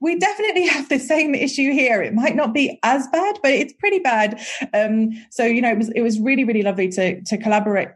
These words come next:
collaborate with you on that. And, you know, like you said, Vic, it's all publicly available, like, data, but unless you put it out there, unless you kind of spark that conversation, you're not really highlighting it because people don't really wanna talk about it. People don't really wanna focus on,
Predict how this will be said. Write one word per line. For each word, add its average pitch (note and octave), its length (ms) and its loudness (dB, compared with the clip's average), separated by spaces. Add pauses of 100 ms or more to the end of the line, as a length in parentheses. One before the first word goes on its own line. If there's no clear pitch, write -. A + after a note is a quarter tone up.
(120)
collaborate A3+ 500 0
with G3 160 -2
you G3+ 260 2
on G3 220 0
that. E3 280 2
And, F3+ 260 2
you G3 100 -2
know, F#3+ 100 0
like A3 220 2
you A3 60 -2
said, A3 180 -2
Vic, G3 180 -2
it's G#3 140 -6
all C#4 140 0
publicly G3+ 560 -2
available, F3+ 600 -2 (540)
like, F3 240 0
data, A3+ 500 0
but F#3 260 0 (200)
unless A#3 380 0
you G#3+ 420 0
put G#3+ 100 2
it F#3 180 0
out A3+ 300 0
there, F#3 180 0
unless G3 340 0
you G3 220 0
kind F3+ 200 0
of F3 60 0
spark - 360 0
that - 180 -2
conversation, G3 680 0
you're F#3 80 2
not G#3+ 140 0
really A3 240 2
highlighting F#3 680 -2
it - 120 -2
because E3+ 180 -2
people G#3 300 -2
don't A3 180 0
really G#3 180 0
wanna G#3 220 0
talk D#4+ 240 -2
about D#3+ 240 0
it. - 140 -2
People G#3 200 -2
don't A3+ 140 2
really A#3+ 160 0
wanna A#3 240 0
focus G#3 360 -2
on, F3+ 300 2